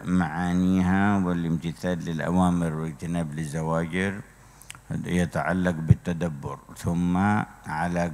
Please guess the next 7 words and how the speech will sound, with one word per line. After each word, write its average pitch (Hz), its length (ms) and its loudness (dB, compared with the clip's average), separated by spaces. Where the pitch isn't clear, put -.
قدر 80 640 -2
حيازة 90 440 0
الإنسان 85 520 0
لللب 82 800 4
الذي 76 420 0
هو 76 140 -2
العقل، 73 440 0